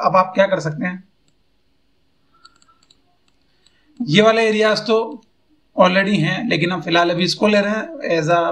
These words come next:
primary zone और इसको ले रहे हैं हम as a secondary zone, ठीक है।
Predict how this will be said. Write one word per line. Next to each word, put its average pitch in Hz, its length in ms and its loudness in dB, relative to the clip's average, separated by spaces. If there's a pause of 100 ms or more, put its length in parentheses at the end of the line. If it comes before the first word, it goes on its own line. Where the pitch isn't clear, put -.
(380)
primary 202 460 2
zone 226 280 0 (1200)
और 180 220 -2
इसको 202 280 -2
ले 190 140 4
रहे 185 120 -2
हैं 185 80 -4
हम 180 180 -6
as 156 160 -4
a 165 120 0 (180)
secondary 165 420 -4
zone, 180 200 -6 (3250)
ठीक 185 200 -8
है। 202 360 -6